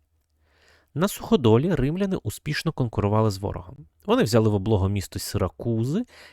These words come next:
і тиран цього міста, Гієрон другий, змушений був укласти мирну угоду. Чимало грецьких міст також перейшли на бік Риму. Але для перемоги над Карфагеном потрібно було мати могутній флот.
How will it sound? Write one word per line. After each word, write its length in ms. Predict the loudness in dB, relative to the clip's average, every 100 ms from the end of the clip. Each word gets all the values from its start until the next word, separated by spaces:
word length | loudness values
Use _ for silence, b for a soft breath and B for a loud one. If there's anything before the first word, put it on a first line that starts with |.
| B
і 80 | -4
тиран 300 | 0 2 0
цього 300 | -2 0 0
міста, 500 | 0 -4 -6 -4 -2
Гієрон 580 | -2 2 2 2 0
другий, 480 | 0 0 0 -2 -4
змушений 520 | -4 -6 -6 -4 -4
був 220 | -4 -6 -6
укласти 540 | -8 -4 -2 -2 -4
мирну 380 | -4 -4 -4 -4
угоду. 380 | -4 -4 -6 -8 _ _ _ _ _ b b b b b b
Чимало 300 | -2 2 4
грецьких 440 | 4 2 -2 -4
міст 240 | -4 -2 -4
також 340 | -4 -2 -2
перейшли 460 | -2 0 0 -2 -2
на 120 | -2
бік 280 | -4 -8 -8
Риму. 260 | -8 -10 _ B B B B _
Але 280 | 2 4 2
для 180 | 0
перемоги 560 | -2 0 2 2 0 0
над 140 | -2
Карфагеном 580 | -2 -4 -2 0 0 -2
потрібно 420 | -6 -6 -4 -4
було 220 | -4 -2 0
мати 320 | 0 -2 -2
могутній 640 | -2 -2 -4 -6 -6 -10
флот. 460 | -10 -12 -14 -14